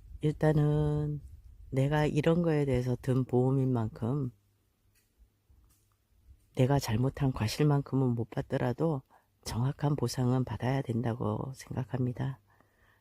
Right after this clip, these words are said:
여러분도 재해를 안 입으시면 좋겠지만 만약에 재해를 입으시는 일이 발생을 한다면 꼼꼼하게 따지셔서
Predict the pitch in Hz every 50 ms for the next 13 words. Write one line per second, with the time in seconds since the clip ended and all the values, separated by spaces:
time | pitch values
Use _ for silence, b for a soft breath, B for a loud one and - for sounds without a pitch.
0 | b b - 143 139 147 156 143 143 135 139 127 131 135 147 151 147 - _ _
1 | _ _ _ _ _ _ _ - - - 123 127 135 - - 139 - - - 113
2 | 117 135 147 160 165 - - 156 147 135 123 - - - - - - - - 123
3 | 123 127 135 139 131 120 110 117 123 120 120 135 131 - - - 117 123 131 135
4 | - 143 135 127 127 123 135 131 - - 139 135 131 120 117 - - - 107 -
5 | - 117 120 127 127 127 127 127 131 131 147 180 190 165 143 B B B B B
6 | B B _ - - 151 156 - - 160 165 165 160 - 139 - 143 151 160 -
7 | 156 - - - - - 143 147